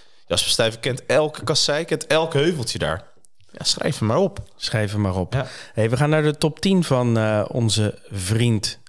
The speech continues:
Speaker 2: Arjan Zoer. De data. De data laten we weer spreken. Ehm, op tien Andrea Pascalon. We zeiden het al.
Speaker 1: Ja.
Speaker 2: Op negen Seneschal. Op acht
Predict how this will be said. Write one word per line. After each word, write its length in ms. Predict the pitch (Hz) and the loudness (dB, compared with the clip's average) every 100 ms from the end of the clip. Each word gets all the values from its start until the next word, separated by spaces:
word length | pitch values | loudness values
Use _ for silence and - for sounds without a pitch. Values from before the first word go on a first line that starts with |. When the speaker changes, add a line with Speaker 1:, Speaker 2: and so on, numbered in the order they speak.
| - | -10
Speaker 2:
Arjan 400 | - 120 113 104 | -2 0 2 0
Zoer. 380 | 104 139 190 220 - | 2 2 2 -2 -4
De 220 | 107 95 | -4 0
data. 600 | 127 156 156 160 185 - | 0 0 0 -2 -2 -6
De 120 | - 110 | -4 0
data 360 | 120 127 127 | 0 0 0
laten 360 | 120 120 120 113 | 0 0 0 0
we 60 | |
weer 140 | 110 113 | 2 0
spreken. 540 | - 123 117 117 139 - - - - - - - - - - | 0 0 0 0 -4 -6 -20 -20 -20 -20 -20 -20 -20 -20 -8
Ehm, 640 | 113 110 107 107 110 104 104 - | -2 0 2 2 4 2 0 0
op 280 | 151 151 | -2 0
tien 360 | - 202 120 92 - | 0 2 2 -2 -8
Andrea 440 | - 127 123 143 131 | -2 0 2 2 2
Pascalon. 600 | - 156 - 107 131 262 - - - - | 0 0 2 0 0 -4 -14 -20 -20 -10
We 140 | 117 104 | -2 2
zeiden 320 | 110 123 139 | 2 4 2
het 160 | 139 | 2
al. 240 | 147 151 - | 0 0 -2
Speaker 1:
Ja. 260 | 113 165 - - - - - - - - | -4 -4 -6 -20 -20 -20 -20 -20 -20 -10
Speaker 2:
Op 240 | - 123 - | -4 -4 -4
negen 640 | - 110 123 143 127 107 - | -8 -2 0 2 2 0 -2
Seneschal. 880 | - - - 208 180 - 110 107 170 - - - - - - - - - | -2 0 2 4 2 2 2 0 -4 -16 -20 -20 -20 -20 -20 -20 -20 -8
Op 320 | - 120 - - | -4 -4 -4 -2
acht 500 | 139 123 - - | 0 0 -4 -8